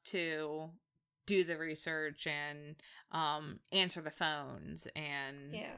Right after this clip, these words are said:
Speaker 1: things like that? Or, uh, does she really get that,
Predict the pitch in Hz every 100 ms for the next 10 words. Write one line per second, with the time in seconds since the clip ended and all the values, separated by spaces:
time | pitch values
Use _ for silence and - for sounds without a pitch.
0 | - 165 160 147 - 143 135 95 - -
1 | 165 156 143 131 143 - _ _ - _
2 | - - 87 101 160 165 _ _ - 175
3 | - 185 165 - 185 160 151 147 135 _
4 | 160 165 175 170 165 151 143 156 - _
5 | _ _ - 175 151 - - - - -
6 | _ _ _ - 165 160 139 107 - -
7 | -